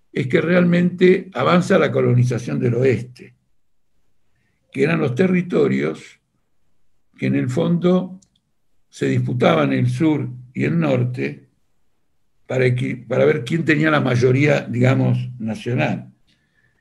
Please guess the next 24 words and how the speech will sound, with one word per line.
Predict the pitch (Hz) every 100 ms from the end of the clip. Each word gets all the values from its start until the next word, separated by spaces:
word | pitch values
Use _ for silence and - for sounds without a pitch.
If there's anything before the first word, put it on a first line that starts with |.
| _ _ _ -
Y | 247
entonces | 247 339 202
se | 185
establece | - 202 233 220 190
un | 143
sistema | 160 - - 196
de | 170
reforma | 147 - 202 190
agraria | 190 175 143 160 180
en |
el | 156
cual | - 185 175
por | - -
dos | 208 202
mangos | 175 127 123 127 123 - - _ _ _ _ _ _ _ _
cada | - 196
familia | - 156 185 202
tenía | 156 147 139
su | 127
pedazo | 127 139 123
de | 123
tierra. | 123 - - - - _ _ _ _ _ _ _ _ _ _ _ _ _ _ _ _ _ -
Acá | 123 123 226
vinieron | 180 175 165 127 123 123